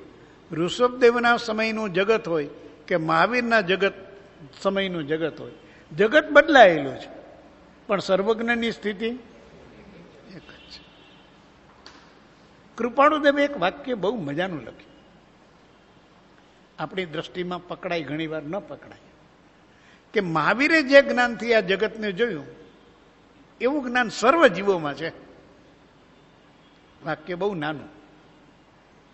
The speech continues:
આપણે વાંચી લીધું, બરોબર છે ને? પછી આપણને કાંઈ બીજો વિચાર ન આવ્યો કે આ તો આ શું, શું કીધું ખબર ન પડી. એણે કહ્યું, "મહાવીરે જે જ્ઞાનથી જગતને જોયું,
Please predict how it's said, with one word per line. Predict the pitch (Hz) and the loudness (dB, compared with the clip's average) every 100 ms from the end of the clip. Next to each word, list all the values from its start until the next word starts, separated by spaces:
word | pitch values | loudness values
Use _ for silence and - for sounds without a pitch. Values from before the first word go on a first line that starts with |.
| _ _ _ _ _ _ _ _ _ _ - | _ _ _ _ _ _ _ _ _ _ -6
આપણે | 185 214 | -4 0
વાંચી | 220 254 247 185 | 2 2 0 -6
લીધું, | 131 - - - - - - - _ _ _ _ _ _ _ _ _ _ _ - - - - _ - - 147 | -6 -12 -18 -20 -20 -20 -20 -20 _ _ _ _ _ _ _ _ _ _ _ -20 -20 -20 -20 _ -20 -20 -12
બરોબર | 147 190 226 | -8 -6 -8
છે | - 233 | -12 -18
ને? | - - - - - - - - | -20 -20 -20 -20 -20 -20 -20 -6
પછી | 220 240 | -4 0
આપણને | 233 226 247 254 | 0 0 -4 -2
કાંઈ | 247 | -2
બીજો | 240 220 240 | -2 0 0
વિચાર | 196 190 220 233 - - - - - - - - - 170 | 0 0 0 0 -6 -20 -20 -20 -20 -20 -20 -20 -18 -10
ન | 220 | -8
આવ્યો | 214 131 | -8 -10
કે | 131 | -10
આ | 135 | -10
તો | 131 202 | -8 -8
આ | 151 170 | -6 -6
શું, | - - - | -8 -20 -16
શું | 220 208 | -14 -8
કીધું | 208 247 | -8 -6
ખબર | - 254 285 | -6 -6 -6
ન | 262 | -8
પડી. | - 294 - - - - - - - | -12 -18 -20 -20 -20 -20 -20 -20 -12
એણે | 220 269 | -2 -2
કહ્યું, | 277 302 208 | 0 -2 -2
"મહાવીરે | 160 180 262 349 320 | 0 0 2 2 4
જે | 254 262 | 6 4
જ્ઞાનથી | 226 220 208 202 | 4 -4 -4 -6
જગતને | 180 170 185 190 190 | -4 -4 -4 -6 -8
જોયું, | 156 202 147 | -2 -4 -4